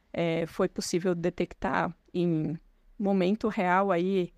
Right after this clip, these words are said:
a, a identificação desses êmbolos. E também pode ser utilizado na sec,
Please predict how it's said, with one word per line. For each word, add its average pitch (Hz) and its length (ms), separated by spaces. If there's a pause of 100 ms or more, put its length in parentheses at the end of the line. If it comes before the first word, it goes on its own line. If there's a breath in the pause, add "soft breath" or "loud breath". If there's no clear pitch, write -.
a, 233 400
a - 40
identificação 180 640
desses 175 320
êmbolos. 220 640 (1400)
E 185 560
também 214 240
pode 240 240
ser - 80
utilizado 233 500
na 226 120
sec, - 480